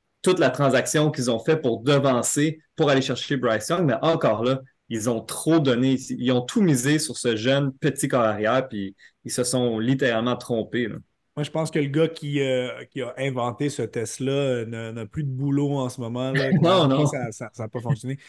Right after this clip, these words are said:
Speaker 2: Thierry, ta, ton opinion sur toute la situation des,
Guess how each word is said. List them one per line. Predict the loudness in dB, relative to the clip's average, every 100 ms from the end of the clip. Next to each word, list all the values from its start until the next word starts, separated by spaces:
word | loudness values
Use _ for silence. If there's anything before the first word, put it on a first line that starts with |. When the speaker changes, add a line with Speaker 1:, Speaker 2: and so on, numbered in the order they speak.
| -10
Speaker 2:
Thierry, | -2 2 2
ta, | 2 2 -2 _ -8
ton | -2
opinion | -2 0 0 0
sur | -2 -6
toute | -6
la | -6
situation | -6 -4 -2 -4 -6 -4
des, | -2 -4